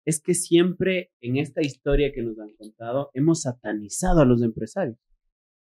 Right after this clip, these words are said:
Hemos creído que son lo malo de la sociedad, hemos creado muchos cucos que son tal, tal, tal, tal cosa.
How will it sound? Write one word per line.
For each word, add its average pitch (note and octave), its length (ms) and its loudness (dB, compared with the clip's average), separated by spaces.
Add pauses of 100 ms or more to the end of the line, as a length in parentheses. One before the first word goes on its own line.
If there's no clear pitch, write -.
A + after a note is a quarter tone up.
(160)
Hemos C3+ 200 6
creído C#3+ 320 6
que A#2+ 100 0
son C3 440 6
lo A2+ 120 8
malo C3+ 340 6
de B2+ 60 6
la B2 160 4
sociedad, B2 880 2
hemos B2 240 0
creado A#2 220 2
muchos A#2+ 320 -4
cucos B2 640 -2
que A2+ 140 -10
son A#2 480 -2
tal, A#2 320 0
tal, A#2 200 0
tal, A#2 280 -2
tal A2+ 280 -4
cosa. B2+ 380 -6